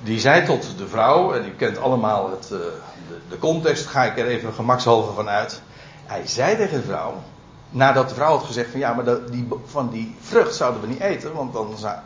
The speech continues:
dan gaan we dood namelijk. Nee, zegt hij, je zult geenszins sterven. Maar God weet, dus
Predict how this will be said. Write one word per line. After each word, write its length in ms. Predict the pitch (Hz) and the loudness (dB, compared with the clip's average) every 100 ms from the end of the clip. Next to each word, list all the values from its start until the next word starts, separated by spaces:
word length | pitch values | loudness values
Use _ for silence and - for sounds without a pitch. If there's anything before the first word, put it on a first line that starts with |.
| 120 | -2
dan 260 | 113 113 - | -2 -2 -12
gaan 340 | - - 117 | -12 -6 -6
we 140 | 90 95 | -6 0
dood 300 | 185 - - | 2 2 -2
namelijk. 320 | - - - - - - - - - | -10 -10 -16 -20 -20 -20 -20 -20 -20
Nee, 320 | 85 90 120 190 | -14 -4 0 0
zegt 240 | 214 - | -2 0
hij, 340 | 185 208 240 - - - | 0 0 -4 -10 -16 -6
je 120 | 131 | -4
zult 320 | 127 113 98 | 0 -2 -2
geenszins 1400 | - - - 240 240 220 - - 277 - - - - - - | -10 -8 -2 2 2 0 0 -2 -2 -4 -2 -2 -2 -4 -8
sterven. 480 | - 87 76 - - - - - - - - - - - | -6 -4 -6 -12 -18 -20 -20 -20 -20 -20 -20 -20 -18 -12
Maar 100 | - | -10
God 360 | - 120 117 - | -2 2 2 4
weet, 460 | 165 147 135 - - | 6 6 2 -6 -12
dus 220 | 101 | -12